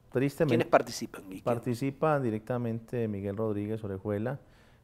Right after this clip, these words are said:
Speaker 1: eh, José Santa Cruz Londoño, alias Chepe, y Pacho Herrera, que fue, digamos,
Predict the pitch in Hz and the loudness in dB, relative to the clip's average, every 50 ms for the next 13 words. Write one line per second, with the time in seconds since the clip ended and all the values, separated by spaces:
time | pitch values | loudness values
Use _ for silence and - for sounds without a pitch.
0 | - - 110 104 101 101 98 98 98 98 95 95 92 92 90 90 - - 101 98 | -12 -6 -4 -2 -2 0 -2 -2 -2 -4 -4 -4 -4 -6 -8 -10 -10 -10 -10 -4
1 | - 104 104 117 110 107 - 95 104 104 101 101 104 107 107 101 104 101 104 110 | -2 -2 0 0 -2 -2 -2 -4 -4 -4 -4 -2 0 0 0 0 0 0 0 -2
2 | 110 101 95 95 98 - - - 110 107 - - - 131 151 - - - - - | -2 -2 -4 -6 -8 -10 -6 -4 -4 -4 -4 -6 -8 -8 -8 -8 -14 -20 -20 -20
3 | - - - - - - - - 120 120 127 131 131 131 131 - - - - 117 | -20 -20 -20 -20 -20 -20 -8 -2 0 2 4 4 4 2 0 -4 -2 2 4 4
4 | 113 - 131 123 113 113 107 113 123 - - 98 90 - - 98 98 98 98 101 | 4 4 2 4 4 4 4 4 2 0 -2 -6 -6 -6 -6 -4 -2 -2 -2 -2
5 | 98 95 95 92 98 104 104 104 - - | -2 -4 -4 -4 -4 -6 -6 -8 -12 -16